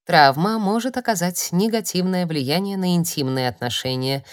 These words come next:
но разговаривая с партнером и проявляя терпение, мы можем изменить их к лучшему. Чтобы предотвратить ретравматизацию, следует создать собственное руководство по безопасному сексу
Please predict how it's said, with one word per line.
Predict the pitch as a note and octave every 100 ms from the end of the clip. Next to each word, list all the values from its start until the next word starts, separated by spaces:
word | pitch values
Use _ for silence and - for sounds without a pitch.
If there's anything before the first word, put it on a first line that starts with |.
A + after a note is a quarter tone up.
| - - -
но | A#3
разговаривая | A3+ G#3+ A3 B3 A3+ A3
с | -
партнером | G#3 F#3 B3+ A#3 F3
и | D#3
проявляя | C#3+ D#3 D3+ E3 F3
терпение, | E3+ C#3+ G#2 D3+ F#3 G3 D#3
мы | B2+
можем | C3 C#3 - F#3
изменить | F3 E3+ C#3 E3+ F#3+
их | F3
к | -
лучшему. | F#3 A#3 - - G2+ - _ _ _ _ _ _ _ _ _
Чтобы | - - C4+ C4
предотвратить | B3 A3+ A3+ A3+ A3 B3 A#3 -
ретравматизацию, | G#3 G#3 G#3 G3+ G3+ F#3 F#3+ G#3 A#3 - A#3 A3+ G#3
следует | - A3 B3 B3+ A#3+
создать | G#3 F#3 F#3+ G3+
собственное | - F#3+ F#3 - G3+ G3 F#3+
руководство | F3+ - C3 D#3 - D#3+
по | -
безопасному | C#3+ B2+ C3 C3 B2+ C3 B2
сексу | - F3+ - G3+